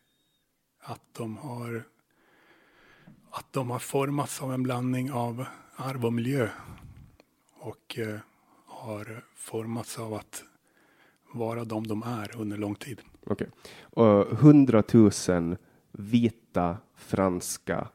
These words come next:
Speaker 2: dömda våldsmän eller hundratusen välutbildade, eh, araber?
Speaker 1: Araberna.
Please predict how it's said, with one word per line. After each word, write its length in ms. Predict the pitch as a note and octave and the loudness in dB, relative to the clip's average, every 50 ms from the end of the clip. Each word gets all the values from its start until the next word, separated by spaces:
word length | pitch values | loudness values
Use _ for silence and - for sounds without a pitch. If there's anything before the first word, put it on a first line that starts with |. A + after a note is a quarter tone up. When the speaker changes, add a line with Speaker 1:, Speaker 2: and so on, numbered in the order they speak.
| _ _ - | _ _ -20
Speaker 2:
dömda 760 | G#2+ G2+ - G#2 F#2+ F2+ E2+ E2+ - - F2+ E2 E2+ F#2+ - - _ | -4 2 4 4 4 4 0 -4 -4 -4 -4 -4 -4 -6 -10 -14 _
våldsmän 880 | G#2 G#2 G#2+ A2 G2+ F#2+ F#2 - - - - F2+ F2+ F#2 A2 C3 D3+ - _ _ _ - - - _ | -10 2 4 6 6 6 4 0 -6 -8 -6 -4 -4 -4 -4 -6 -8 -10 _ _ _ -20 -20 -20 _
eller 240 | - A2 G#2 G2+ G2+ | 0 2 4 4 4
hundratusen 1120 | F#2+ - A#2+ A2+ G#2+ G2+ F#2 F2 F2 F2+ - - G#2+ F#2 E2+ E2+ - - E2+ E2+ E2+ E2+ - - | 4 6 6 6 8 6 4 0 -2 -2 0 0 2 2 2 0 -2 -4 -4 -4 -4 -6 -8 -12
välutbildade, 1080 | - G2+ G#2+ G2+ F#2 F2 E2+ E2 - - - - - D#2+ C#2+ D#2+ E2 E2 E2+ E2 E2+ - - _ _ _ _ _ _ _ | -6 -4 -2 0 0 0 -2 -2 -4 -6 -6 -6 -6 -6 -4 -4 -6 -6 -4 -6 -6 -8 -10 _ _ _ _ _ _ _
eh, 280 | - F#2+ F2 E2+ - | -6 -4 -4 -2 -2
araber? 480 | - G2 G2 F#2+ F2 - - - - - - _ _ _ _ _ _ - | 0 2 2 2 2 0 -2 -8 -10 -10 -14 _ _ _ _ _ _ -12
Speaker 1:
Araberna. 420 | - C3 B2 A#2+ A2+ A2+ G#2 G#2+ | -4 -2 -2 0 0 -2 -6 -6